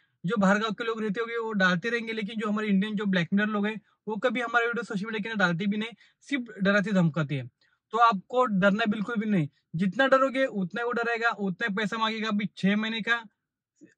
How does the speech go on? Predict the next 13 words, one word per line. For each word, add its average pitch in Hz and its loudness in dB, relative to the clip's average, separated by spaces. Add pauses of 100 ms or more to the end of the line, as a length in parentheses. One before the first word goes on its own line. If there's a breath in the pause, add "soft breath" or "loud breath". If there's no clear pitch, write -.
(440)
उसके 208 -2
बाद 254 2
छह - -8
महीना 240 -4
नहीं, 254 -2
बारह 185 6
महीने 220 0
तक 226 -4
वो 214 -4
आपको 202 -2
ब्लैकमेल 185 2
करता 175 0
रहेगा। 143 0